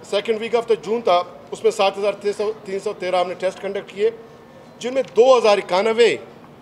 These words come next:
positive cases report हुए थे, जो बनते हैं अट्ठाईस इशारिया छः परसेंट। यानी second week और last week of the June में दस परसेंट का decline। और first week में तीन हज़ार छः सौ इकतीस test conduct किए थे पहले पाँच दिनों में,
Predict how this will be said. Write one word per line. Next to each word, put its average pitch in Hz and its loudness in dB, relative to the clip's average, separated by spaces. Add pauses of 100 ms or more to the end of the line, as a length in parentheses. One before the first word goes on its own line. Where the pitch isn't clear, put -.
(400)
positive 214 0
cases 196 -8
report 202 -4
हुए 220 -4
थे, 269 -8
जो - -4
बनते 196 -4
हैं 220 -2
अट्ठाईस 180 -4 (240)
इशारिया 170 -6
छः 185 -6
परसेंट। 113 -8 (680)
यानी 190 0 (760)
second 226 0
week 254 -4 (460)
और 160 -2
last 202 2
week 214 -12
of 185 -2
the 170 -12
June 208 -8
में 196 -4 (140)
दस 240 0
परसेंट 165 -4
का 196 -6
decline। 120 -6 (840)
और 147 0
first 208 -2
week 202 -8
में 196 -2 (1120)
तीन 208 -2
हज़ार 208 2
छः 202 -2
सौ 202 -4
इकतीस 180 -12
test 190 -4
conduct 180 -6
किए 196 -2
थे 202 -2
पहले 170 -2
पाँच 160 0
दिनों 185 -6
में, 214 -2